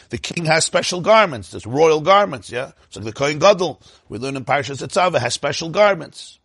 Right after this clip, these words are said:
Lekavod ol Sefaris. Hashem had a garment in order to become a melech. Pasuk is saying something. Hashem malach, and in order to do that, he had to put on, a, so to speak, a lavush. What's the lavush? Lavush is called Geos, exaltedness.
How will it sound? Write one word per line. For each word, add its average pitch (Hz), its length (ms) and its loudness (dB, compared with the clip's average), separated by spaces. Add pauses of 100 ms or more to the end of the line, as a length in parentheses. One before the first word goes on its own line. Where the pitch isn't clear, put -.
Lekavod 165 400 -2
ol 170 140 -8
Sefaris. 170 580 -6 (360)
Hashem 214 440 2
had 196 200 2
a 196 40 2
garment 190 560 4
in 160 100 -6
order 196 180 0
to 185 100 -8
become 170 260 -4
a 160 80 -6
melech. 143 380 -4 (1200)
Pasuk 196 360 2
is 180 100 -2
saying 226 300 2
something. - 420 -10
Hashem 202 500 -4
malach, 240 600 4
and 156 200 -6
in 160 120 -6
order 202 180 0
to 208 120 -4
do 214 180 -6
that, 254 140 4
he 202 80 -2
had 185 100 -4
to 165 80 -8
put 156 160 -8
on, 151 120 -8
a, 135 140 -12
so 143 160 -6
to 139 80 -6
speak, - 240 -10
a 135 60 -6
lavush. 113 360 -8
What's 139 180 -4
the 147 80 -12
lavush? 147 520 -6 (300)
Lavush 131 260 -6
is 131 100 -8
called 120 260 -6
Geos, 110 400 -4
exaltedness. 107 920 -10